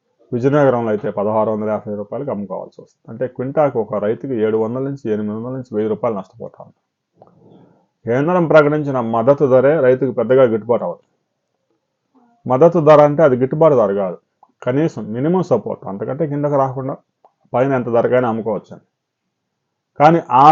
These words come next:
ధర కూడా మార్కెట్ అధికారులు ఇవ్వడం లేదు. ముఖ్యమంత్రి స్వయంగా మార్కెట్ అధికారులను ఆదేశించినా కూడా పట్టించుకోవడం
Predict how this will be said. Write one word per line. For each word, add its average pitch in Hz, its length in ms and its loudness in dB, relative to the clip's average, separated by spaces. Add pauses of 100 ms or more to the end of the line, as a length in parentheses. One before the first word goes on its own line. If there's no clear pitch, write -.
(100)
ధర 165 140 10 (200)
కూడా 143 300 6 (260)
మార్కెట్ 123 440 0
అధికారులు 110 380 -4 (120)
ఇవ్వడం 98 280 -8
లేదు. 156 120 -20 (440)
ముఖ్యమంత్రి 175 500 2
స్వయంగా 156 420 6
మార్కెట్ 131 440 2
అధికారులను 120 380 0
ఆదేశించినా 107 520 -2
కూడా 139 160 8 (1700)
పట్టించుకోవడం 123 540 -8